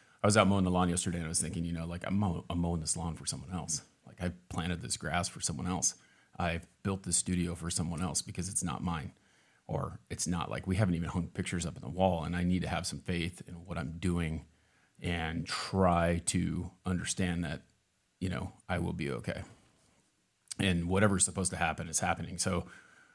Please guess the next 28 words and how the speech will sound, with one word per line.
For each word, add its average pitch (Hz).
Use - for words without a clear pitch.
I'm 95
kind 113
of 107
on 98
this 87
fence 98
right -
now 90
where 92
I'm 90
almost 101
thinking 90
that 80
what 87
I'm 92
gonna 87
do, 85
like, 87
I 92
know 95
what 95
I'm 85
gonna 78
do 80
is 90
I'm 87
gonna 82
just 82